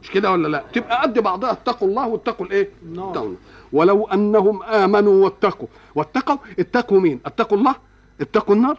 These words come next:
Speaker 1: اطلق زي ما تحب. ولذلك حذف هنا، ساعة الحذف ما يجي كده اعرف انه اراد بها التعميم. اراد بها ايه؟ التعميم. "ولو انهم ايه؟ امنوا واتق-، امنوا بان لم يتعلموا السحر"، لانه هو قال ما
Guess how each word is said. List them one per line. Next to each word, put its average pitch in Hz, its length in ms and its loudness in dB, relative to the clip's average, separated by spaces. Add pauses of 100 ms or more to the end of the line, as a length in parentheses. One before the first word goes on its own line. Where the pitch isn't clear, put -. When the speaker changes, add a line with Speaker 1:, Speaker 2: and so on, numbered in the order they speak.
(160)
Speaker 1:
اطلق 190 360 -2
زي 180 80 -2
ما 190 180 0
تحب. 139 260 -14 (200)
ولذلك 147 440 -4
حذف - 460 -4
هنا، 165 120 0 (300)
ساعة 135 260 -10
الحذف 214 380 -6
ما 180 140 4
يجي 196 240 2
كده 262 260 -4 (180)
اعرف 180 280 -4
انه 170 140 -2
اراد 180 220 0
بها 180 140 -2
التعميم. 147 480 -4 (1160)
اراد 156 240 -2
بها 160 160 -2
ايه؟ 196 280 2 (440)
التعميم. 135 440 -8 (360)
"ولو 180 420 2
انهم 196 540 0
ايه؟ 196 320 4 (520)
امنوا 220 460 2 (1160)
واتق-، 175 500 -4
امنوا 220 460 2
بان 208 400 2
لم 196 160 2
يتعلموا 156 760 -4
السحر"، - 420 -14
لانه 156 400 -8
هو 165 220 0
قال 170 260 -6
ما 165 140 -8